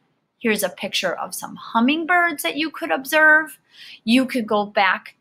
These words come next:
to the video from last week that has the pine cones in it, and you could stop the video on the pine cones and observe those. You could do something in your yard. You could do something around your house. And then when you're done making your observations,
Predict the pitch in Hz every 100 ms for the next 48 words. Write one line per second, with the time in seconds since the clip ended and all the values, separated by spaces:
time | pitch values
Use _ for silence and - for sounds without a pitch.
0 | _ - 254 226 220 214 202 170 185 202
1 | 196 190 190 170 170 170 - 214 233 226
2 | 202 185 - 190 165 165 - - - 233
3 | 269 277 - 277 277 294 320 - 190 170
4 | 185 170 - 175 - - 180 180 175 -
5 | 160 156 - 226 254 262 262 277 302 -
6 | - - - 170 180 165 160 160 151 170
7 | 170 208 294 - - _ - - 214 226
8 | 226 214 180 185 180 185 170 175 151 143
9 | 139 139 135 165 185 185 214 277 285 -
10 | 220 214 202 - 170 - 160 156 147 147
11 | 139 139 - - - 196 - - - -
12 | _ _ _ _ - - 214 208 190 196
13 | 208 247 349 330 240 190 170 208 202 165
14 | 202 202 226 - 180 - 196 185 156 -
15 | - - 240 -